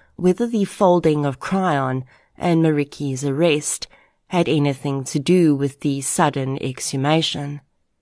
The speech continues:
Perhaps the timing was just coincidental,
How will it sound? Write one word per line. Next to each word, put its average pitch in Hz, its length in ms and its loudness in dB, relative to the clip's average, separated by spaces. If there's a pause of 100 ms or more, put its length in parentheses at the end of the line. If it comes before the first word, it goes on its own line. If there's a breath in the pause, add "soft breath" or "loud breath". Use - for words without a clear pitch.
(580)
Perhaps 143 460 -2
the 147 100 -4
timing 135 540 -2
was 139 220 0
just - 460 -6
coincidental, 147 1080 0